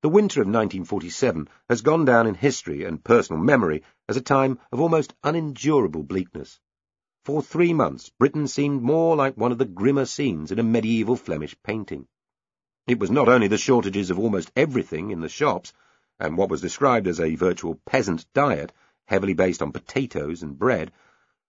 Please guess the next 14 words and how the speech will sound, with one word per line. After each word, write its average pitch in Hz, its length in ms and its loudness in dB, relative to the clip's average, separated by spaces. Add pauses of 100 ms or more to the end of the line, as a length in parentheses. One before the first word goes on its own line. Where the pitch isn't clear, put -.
(260)
though 104 220 2
by 87 180 2
then 98 240 2 (100)
even 107 240 0
the 85 60 0
bread 101 420 0
had 82 180 -8
now 90 220 -2
been 78 220 -4
rationed, 90 480 -4 (100)
and 85 140 -4
potatoes 78 440 -2
ran 78 280 -4
short. 92 400 -6